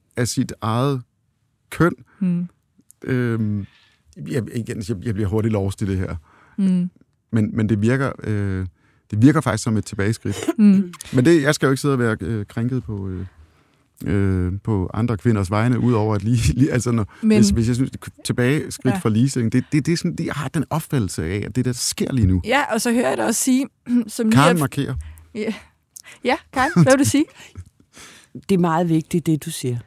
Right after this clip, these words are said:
Speaker 3: fordi den interseksuelle feminisme, som jo er en del af identitetspolitikken, udvander også alt, hvad der hedder ligestilling, fordi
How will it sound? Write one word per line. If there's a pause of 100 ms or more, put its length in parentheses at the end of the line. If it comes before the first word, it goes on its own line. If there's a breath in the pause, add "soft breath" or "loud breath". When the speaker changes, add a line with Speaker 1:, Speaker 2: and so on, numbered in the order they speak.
Speaker 3:
fordi (840 soft breath)
den (300)
interseksuelle
feminisme,
som
jo
er
en
del
af
identitetspolitikken, (1300 loud breath)
udvander (420)
også (140)
alt, (120)
hvad
der
hedder
ligestilling,
fordi